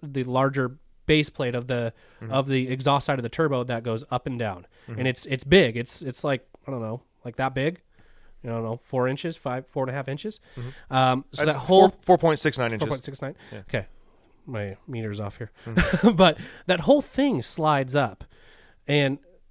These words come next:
Speaker 1: that is a lot of surface area that you can get soot built up.
Speaker 2: Mm-hmm.
Speaker 1: And soot and heat are the killer of these turbos. And so what happens is, over time, let's say there's a guy that's not using his exhaust brake, that's just maybe idling it a lot. Maybe he goes in,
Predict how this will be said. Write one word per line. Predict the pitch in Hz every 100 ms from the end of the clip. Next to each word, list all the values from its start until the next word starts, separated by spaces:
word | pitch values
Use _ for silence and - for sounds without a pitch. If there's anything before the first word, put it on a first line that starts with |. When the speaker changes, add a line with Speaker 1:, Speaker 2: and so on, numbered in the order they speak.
| _ _ _ _
Speaker 1:
that | 156 214
is | 277
a | 147
lot | 117 127 147 165 185 196 202 190
of |
surface | - 185 175 151 -
area | 127 113 127 127
that | 131
you | 143 143
can | 151
get | 143
soot | - 190 160
built | 131 113
up. | 123 113 - -
Speaker 2:
Mm-hmm. | 110 110 113
Speaker 1:
And | 131 - _ _
soot | - - 247
and | 233 147
heat | 180 185 147
are |
the | 135
killer | 117 - 156 139
of | 131
these | 120 117 - - _ _ - _ -
turbos. | 147 113 101 98 - - - - -
And | 127
so | 143 135 131
what | 131 147
happens | 185 240 190 147
is, | 143 139
over | 143 135
time, | - 196 165 123 131 180 _ -
let's | 147
say | - 156
there's | 139 131
a |
guy | 127 120
that's | 135 127
not | 135 139
using | 127 143 147
his | 147 151
exhaust | 143 131 123 -
brake, | 131 135
that's | 123 -
just | 131 - - _ _ _ _ -
maybe | 123 131
idling | 110 117 120 120
it | 120
a |
lot. | 120 120 123 131
Maybe | 127 123
he | 127
goes | 143 131
in, | 131 131